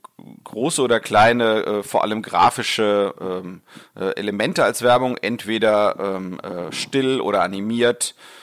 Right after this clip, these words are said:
äh, oder vielleicht eben sogar als Video. So, und G D N, G D N ist das Google Display Network. Das ist das, wo man über Google bei den Werbepartnern von Google, ähm, eben Werbung machen kann, entlang typischer Targeting-Kriterien, die eben Google anbietet.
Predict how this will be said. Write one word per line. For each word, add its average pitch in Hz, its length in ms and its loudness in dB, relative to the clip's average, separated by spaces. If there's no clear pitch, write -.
äh, 104 100 -4
oder 110 480 0
vielleicht 101 340 -2
eben 98 220 -6
sogar 98 180 0
als - 180 -2
Video. 87 380 -6
So, 98 160 -8
und 98 120 -8
G 120 160 -6
D 110 140 -6
N, 175 340 -4
G 113 140 -8
D 107 100 -4
N 120 120 0
ist 123 120 -6
das 107 160 -6
Google 117 260 -4
Display 147 380 -2
Network. 139 400 0
Das - 140 -10
ist - 180 -10
das, - 260 -2
wo 113 80 -4
man 107 300 -2
über 139 240 2
Google 131 380 2
bei 101 220 2
den 104 240 -6
Werbepartnern 117 640 2
von 123 340 -2
Google, 110 460 0
ähm, 101 300 -2
eben 104 260 -6
Werbung 147 320 4
machen 143 260 -2
kann, 127 260 0
entlang 104 540 0
typischer 110 580 0
Targeting-Kriterien, 107 880 0
die 92 80 -6
eben 95 200 -8
Google 110 280 -4
anbietet. 151 600 0